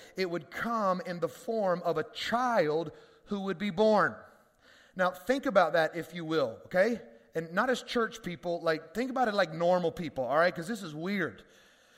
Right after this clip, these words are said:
Isaiah is literally telling us that God's solution to the problem of darkness in our world would be a kid. Strange, isn't it?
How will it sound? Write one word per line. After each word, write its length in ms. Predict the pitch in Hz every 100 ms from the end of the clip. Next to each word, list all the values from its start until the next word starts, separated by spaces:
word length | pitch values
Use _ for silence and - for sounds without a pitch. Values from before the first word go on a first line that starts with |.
| _
Isaiah 260 | 180 165 240
is 100 | 170
literally 600 | 185 214 262 269 247 214
telling 480 | - 214 214 202 175
us 180 | 160 - -
that 160 | 196 127
God's 300 | 196 247 -
solution 560 | 226 196 226 226 190
to 100 | 170
the 80 | 175
problem 500 | - 208 233 214 175 175
of 180 | 143
darkness 420 | 127 233 247 214 214
in 160 | 214
our 140 | 208 170
world 320 | 165 214 233 - -
would 180 | 185 127
be 180 | 226 196
a 60 |
kid. 560 | - - 233 202 165 - - _ _ _ _ _ _ _ _ _ _ _ _ _ _ _ _ _ _ -
Strange, 420 | - 302 226 170
isn't 180 | 190 254
it? 160 | 311